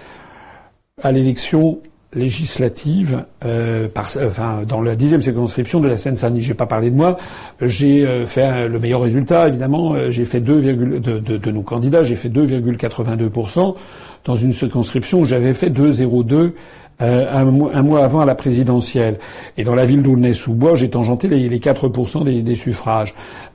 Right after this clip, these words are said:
Euh, mais j'aurais aimé moi-même faire un meilleur, euh, score parce que j'étais quand même très, très, très bien accueilli. Il faut de la persévérance en toute chose. Il faut de la persévérance, de la persévérance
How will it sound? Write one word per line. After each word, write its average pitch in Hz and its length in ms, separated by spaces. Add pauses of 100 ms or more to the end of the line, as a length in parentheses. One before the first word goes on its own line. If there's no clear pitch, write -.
Euh, 123 280
mais 143 380
j'aurais 127 360
aimé 156 380
moi-même 139 520
faire 127 240
un 113 80
meilleur, 120 500
euh, 110 80
score 285 300
parce 190 140
que 123 120
j'étais 104 260
quand 104 140
même 123 160
très, - 240
très, - 160
très - 160
bien 131 160
accueilli. 107 460 (640)
Il 143 140
faut 170 280
de 135 80
la 113 160
persévérance 107 1500
en - 100
toute - 220
chose. 185 580 (540)
Il 160 180
faut 175 320
de 131 140
la 131 180
persévérance, 120 920
de 123 100
la 113 100
persévérance 120 920